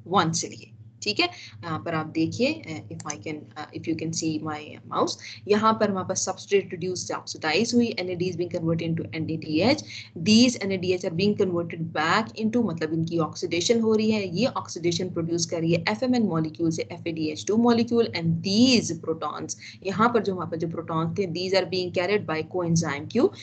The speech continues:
which can freely, uh, move between these three complexes। इन तीन complexes को आपस में ये कनेक्ट कर रहा है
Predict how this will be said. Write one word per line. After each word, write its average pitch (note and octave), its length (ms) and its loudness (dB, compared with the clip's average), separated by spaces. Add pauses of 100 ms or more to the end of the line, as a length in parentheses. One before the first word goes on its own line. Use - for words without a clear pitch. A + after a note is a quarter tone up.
(240)
which F#3+ 220 2
can F#3+ 80 0 (140)
freely, B3 300 6 (400)
uh, F3 100 -4 (100)
move A#3 300 8
between F#3 340 -2 (220)
these G#3+ 200 2
three F#3 320 -6
complexes। - 580 -6
इन F#3+ 120 -6
तीन G#3 200 2
complexes F3+ 500 -4
को - 100 -4
आपस E3+ 360 -4
में F#3 80 -6
ये F3 120 -2
कनेक्ट E3+ 380 -6
कर A3+ 160 6
रहा B3 120 2
है C4 180 -2